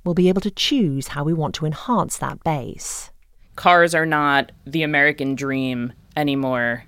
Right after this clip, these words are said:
Speaker 2: as they used to be. In fact, cars will be owned by, say, a neighborhood or a community or a school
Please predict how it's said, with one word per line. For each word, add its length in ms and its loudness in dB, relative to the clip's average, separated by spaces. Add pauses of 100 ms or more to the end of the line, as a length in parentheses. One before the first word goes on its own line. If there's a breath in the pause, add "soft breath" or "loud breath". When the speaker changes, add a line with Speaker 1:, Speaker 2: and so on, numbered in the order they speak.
Speaker 2:
as 160 -6
they 80 0
used 340 -6
to 60 -14
be. 420 -4 (480 loud breath)
In 220 2
fact, 360 0 (200)
cars 360 6
will 140 4
be 500 0 (180)
owned 680 2 (280 soft breath)
by, 400 4
say, 380 2
a 60 0
neighborhood 580 4
or 140 4
a 60 2
community 920 0 (100)
or 680 4 (360 soft breath)
a 60 2
school 680 6